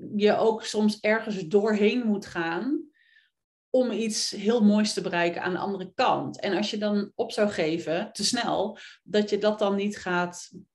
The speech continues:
dan, dan ga je niet zien waar je eigenlijk gekomen zou zijn als je niet had opgegeven. En, maar als je midden in dat moment zit, is het natuurlijk heel moeilijk om te weten van, ja,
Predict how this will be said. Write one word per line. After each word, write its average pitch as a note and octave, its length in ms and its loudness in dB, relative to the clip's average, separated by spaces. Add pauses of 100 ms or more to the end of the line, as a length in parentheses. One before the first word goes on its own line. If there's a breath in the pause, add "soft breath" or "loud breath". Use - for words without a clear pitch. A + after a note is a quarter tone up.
dan, F#3 420 -2
dan G3+ 140 0
ga G3+ 120 -2
je G3 100 2
niet G#3 180 6
zien A#3 280 2
waar F#3+ 160 4
je G3 80 4
eigenlijk F#3+ 360 0
gekomen G#3+ 440 2
zou G3 140 -2
zijn F3 220 0
als F3+ 120 -4
je G#3 60 -6
niet C#4 180 4
had G#3+ 120 -4
opgegeven. F3 800 -6
En, G#3+ 140 -6
maar A3 200 2
als A3+ 180 0
je G#3+ 80 0
midden C4 300 4
in A3+ 120 2
dat G#3 160 2
moment G#3 360 2
zit, F3 180 0
is G#3+ 80 2
het G#3+ 100 -8
natuurlijk A3 280 -4
heel B3 140 4
moeilijk A#3 440 4
om G3 120 -2
te G#3 100 -6
weten G3+ 300 -2
van, F#3+ 160 -6
ja, E3 240 0